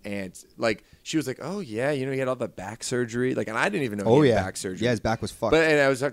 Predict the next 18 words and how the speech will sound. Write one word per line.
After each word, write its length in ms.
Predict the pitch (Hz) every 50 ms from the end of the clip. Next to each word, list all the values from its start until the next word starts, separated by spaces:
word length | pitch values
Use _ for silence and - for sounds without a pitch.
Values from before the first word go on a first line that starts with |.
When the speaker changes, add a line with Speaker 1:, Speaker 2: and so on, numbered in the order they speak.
| 147 147
Speaker 1:
to 40 | 135
my 140 | 120 110
mom 260 | 101 104 107 113 127 131
about 320 | 127 117 123 120 120 120
it, 80 | 120 113
and 120 | 107 98
she 180 | - - 117 113
was 160 | 107 101 -
like, 160 | 98 98 - _ _
she 320 | - - - - 151 165
knew 260 | 165 160 165 170 165 156
his 180 | 160 160 143
story. 320 | - - 143 143 151 165 165
Like, 200 | 151 131 - - _ _ -
everyone 760 | 156 170 160 156 151 139 127 117 104 98 95 95 85 92 95
knows 300 | 101 101 101 101 98 -
Tiger's 380 | - 107 95 95 90 90 87 -
story 440 | - - 101 98 82 73 - -